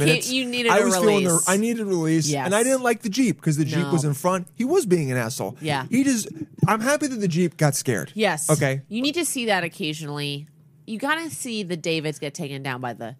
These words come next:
Speaker 2: no,
Speaker 1: Yes.
Speaker 2: just
Speaker 1: And you
Speaker 2: kidding.
Speaker 1: also
Speaker 2: The
Speaker 1: ha-,
Speaker 2: Goliaths get
Speaker 1: you
Speaker 2: taken
Speaker 1: have
Speaker 2: down
Speaker 1: to
Speaker 2: by
Speaker 1: be
Speaker 2: the Davids.
Speaker 1: reminded that someone might take it upon themselves
Speaker 2: Yes.
Speaker 1: to remind you how much of a dumbass you're being.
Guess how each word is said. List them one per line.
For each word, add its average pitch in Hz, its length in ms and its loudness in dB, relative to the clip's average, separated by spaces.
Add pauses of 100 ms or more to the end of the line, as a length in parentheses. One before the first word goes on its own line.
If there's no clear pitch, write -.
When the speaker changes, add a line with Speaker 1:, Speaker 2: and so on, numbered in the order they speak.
(160)
Speaker 2:
no, 151 100 4
Speaker 1:
Yes. - 300 0
Speaker 2:
just - 20 -20 (100)
Speaker 1:
And 156 140 2
you 180 60 4
Speaker 2:
kidding. 190 120 6
Speaker 1:
also 202 280 2
Speaker 2:
The 175 60 2
Speaker 1:
ha-, - 20 4
Speaker 2:
Goliaths 143 340 0
get 156 140 -2
Speaker 1:
you - 20 4
Speaker 2:
taken 175 140 4
Speaker 1:
have 196 100 2
Speaker 2:
down - 60 -10
Speaker 1:
to 196 60 0
Speaker 2:
by 175 40 -4
Speaker 1:
be 185 60 2
Speaker 2:
the 175 60 4
Davids. 165 60 4
Speaker 1:
reminded 135 420 2
that 120 220 0 (360)
someone 147 840 0 (340)
might 139 340 0
take 131 260 -4
it 123 60 -2
upon 117 300 -6
themselves 120 680 -4
Speaker 2:
Yes. 147 360 -6
Speaker 1:
to 156 120 -2
remind 123 440 0
you 117 100 -2
how 120 120 -4
much 113 280 -6
of 107 80 -6
a 110 40 -4
dumbass 101 520 -4
you're 101 60 -6
being. 98 300 -10